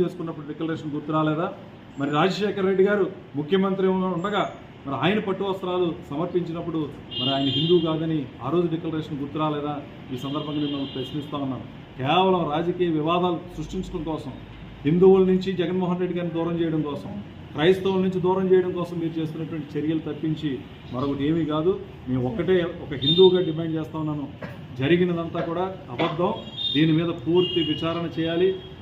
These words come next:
విచారణ చేసి దోషులను కఠినంగా శిక్షించండి తప్పు జరిగితే, లేకపోతే మీరు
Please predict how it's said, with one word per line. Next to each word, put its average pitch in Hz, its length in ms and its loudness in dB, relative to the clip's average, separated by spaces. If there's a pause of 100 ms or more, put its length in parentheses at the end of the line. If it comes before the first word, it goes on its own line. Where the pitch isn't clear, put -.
(100)
విచారణ 170 400 2 (100)
చేసి 170 320 -2 (220)
దోషులను 170 400 0
కఠినంగా 156 400 -2
శిక్షించండి 156 500 -6
తప్పు 147 260 -6
జరిగితే, 156 300 2 (480)
లేకపోతే 156 460 2 (160)
మీరు 185 240 10